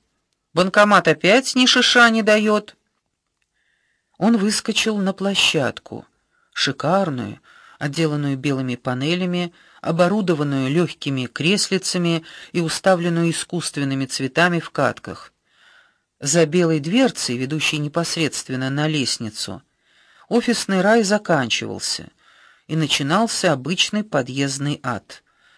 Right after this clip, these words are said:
Заплеванный пол, окурки, облупившаяся краска, облезающая скрученными кусками, а под ней нездоровая бледность стены в темных пятнах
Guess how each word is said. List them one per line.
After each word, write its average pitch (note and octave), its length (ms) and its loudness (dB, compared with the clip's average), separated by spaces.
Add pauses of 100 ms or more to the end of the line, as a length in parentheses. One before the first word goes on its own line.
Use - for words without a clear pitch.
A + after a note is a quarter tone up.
(160)
Заплеванный C#3+ 640 -2
пол, G#3 400 -2 (160)
окурки, F#3+ 800 -4 (400)
облупившаяся D#3+ 840 -2
краска, F3+ 720 2 (340)
облезающая F#3 760 2
скрученными E3+ 680 -2
кусками, D#3 720 -2 (400)
а C3+ 100 -2
под C3+ 220 -2
ней D#3+ 380 0 (280)
нездоровая D#3 800 2
бледность C#3+ 720 0
стены E3+ 760 -4 (400)
в - 80 -20
темных F#3+ 420 0
пятнах G3 640 0